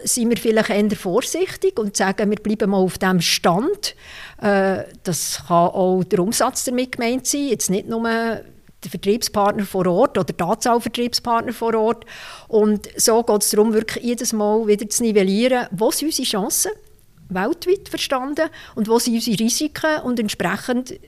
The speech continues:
sorgen wir natürlich dafür, dass wir die Voraussetzungen haben, für diese Chancen können erfolgreich zu begegnen. Und das ist unter Umständen ein Ausbau auch mit eigenen Mitarbeitenden, der da damit im Zusammenhang steht.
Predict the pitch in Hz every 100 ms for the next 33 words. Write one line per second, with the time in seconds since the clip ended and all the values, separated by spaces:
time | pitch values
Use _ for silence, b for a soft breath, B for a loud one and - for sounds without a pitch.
0 | - - - 208 226 254 240 233 233 226
1 | 233 - - 214 226 240 - B B -
2 | 214 226 220 208 214 - 220 226 226 196
3 | 185 185 226 - - 185 180 185 202 -
4 | 220 208 190 147 196 208 254 - 302 311
5 | 311 - 180 180 B B 214 190 220 226
6 | 202 190 208 - 214 214 214 214 240 -
7 | 247 240 269 - 202 226 - 226 220 185
8 | 190 233 214 196 190 214 208 202 202 -
9 | 214 214 202 B B B - 185 185 202
10 | 190 180 - 170 165 160 151 180 - -